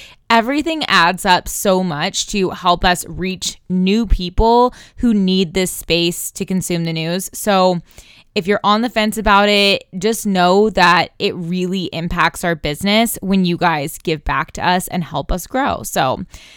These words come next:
please consider doing that today. And again, both Anchor and Patreon are linked in our show notes. Now, without further ado,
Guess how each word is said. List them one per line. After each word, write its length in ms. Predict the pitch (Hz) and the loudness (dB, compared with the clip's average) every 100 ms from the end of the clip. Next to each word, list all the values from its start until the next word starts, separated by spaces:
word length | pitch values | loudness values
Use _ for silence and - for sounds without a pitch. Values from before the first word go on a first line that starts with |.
| - | -8
please 240 | - 247 - | -2 -2 -2
consider 320 | 277 269 247 | -4 0 0
doing 220 | 226 214 | 2 0
that 140 | 202 131 | -2 -4
today. 480 | 185 202 202 208 | -4 0 4 4
And 140 | 202 202 | 2 0
again, 240 | 185 185 | 0 0
both 400 | 165 190 202 220 - | 2 2 2 0 -4
Anchor 560 | 180 190 185 226 233 - | -4 -4 -2 0 0 -2
and 340 | 190 190 196 - | 0 0 0 2
Patreon 800 | - 175 - 240 247 247 254 - | 0 0 -6 -2 0 0 0 -2
are 140 | 175 | -2
linked 340 | 160 175 180 - | -2 -4 -6 -6
in 80 | 185 | -4
our 120 | 196 | -2
show 180 | 202 277 | -2 -4
notes. 480 | 294 - - - - _ _ _ _ _ _ _ _ _ _ _ _ _ _ _ _ _ _ _ _ _ _ _ _ _ _ _ _ _ _ _ _ _ - | -4 -8 -10 -12 -12 _ _ _ _ _ _ _ _ _ _ _ _ _ _ _ _ _ _ _ _ _ _ _ _ _ _ _ _ _ _ _ _ _ -4
Now, 220 | 196 196 202 | 0 2 4
without 340 | 196 220 226 | 6 6 4
further 340 | - 220 220 | 0 2 2
ado, 500 | 233 220 - 185 180 | 2 -2 0 2 4